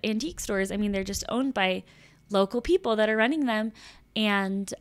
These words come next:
um, they can be really helpful. You can make friends with them and let them know what you're looking for, and a lot of times they can really help you out there. Um, another just kind of random tip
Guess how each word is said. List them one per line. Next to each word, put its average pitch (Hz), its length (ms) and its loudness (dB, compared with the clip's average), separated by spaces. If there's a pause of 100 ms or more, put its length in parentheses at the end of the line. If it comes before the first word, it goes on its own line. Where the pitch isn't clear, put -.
(100)
um, 190 580 -4
they 202 140 -2
can 214 160 -2
be 196 420 -2
really 185 220 -2
helpful. 262 540 -2
You 214 100 -10
can 190 100 -6
make - 140 -8
friends 269 220 -2
with 269 80 0
them 240 120 -2
and 190 220 -4
let 175 140 -2
them 180 100 -10
know 180 60 -4
what - 80 -6
you're 185 100 -4
looking 240 300 -2
for, 226 220 0
and 196 260 0
a - 40 -2
lot 175 140 2
of 175 80 -2
times 170 340 -6
they 160 140 -6
can 165 380 -8 (240)
really 156 380 -4
help 170 340 -10
you 151 80 -6
out 151 220 -6
there. 156 280 -6 (600)
Um, 196 220 2
another 208 300 2
just 285 180 -8
kind 240 140 -2
of 185 80 -6
random 180 320 -4
tip 175 280 -10